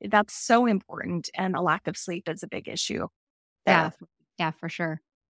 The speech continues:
Speaker 2: So a lot of information in the campaign seems to have come from the social, the social,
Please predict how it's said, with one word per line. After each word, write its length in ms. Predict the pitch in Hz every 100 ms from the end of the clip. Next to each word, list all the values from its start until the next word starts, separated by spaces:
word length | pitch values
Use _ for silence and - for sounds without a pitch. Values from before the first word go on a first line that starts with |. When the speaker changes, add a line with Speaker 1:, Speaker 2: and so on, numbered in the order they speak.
| _ _
Speaker 2:
So 160 | 269
a 100 | 277
lot 200 | 269 294
of 80 | 453
information 540 | 381 370 277 277 - 277
in 80 |
the 40 | 262
campaign 640 | - 254 254 240 240 233 -
seems 320 | - 285 349
to 80 | -
have 100 | 226
come 200 | 277 233
from 260 | 233 220 214
the 280 | 214 196 208
social, 400 | 220 220 214 175 _ _ -
the 260 | 214 180
social, 520 | - - 170 170 170